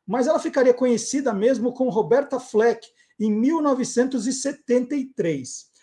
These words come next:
A gravação de maior sucesso foi da banda de hip hop The Fugees, em mil novecentos e setenta e cinco. É, aí, a, a, o nome era muito <laughs> grande, né?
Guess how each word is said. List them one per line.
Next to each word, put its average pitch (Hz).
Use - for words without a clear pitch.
A 175
gravação 208
de 185
maior 220
sucesso -
foi 233
da 214
banda 190
de 170
hip 180
hop 185
The 208
Fugees, 196
em 196
mil 247
novecentos 220
e 214
setenta 220
e 233
cinco. -
É, 180
aí, 220
a, 165
a, 175
o 185
nome 220
era 202
muito 208
<laughs> -
grande, -
né? 196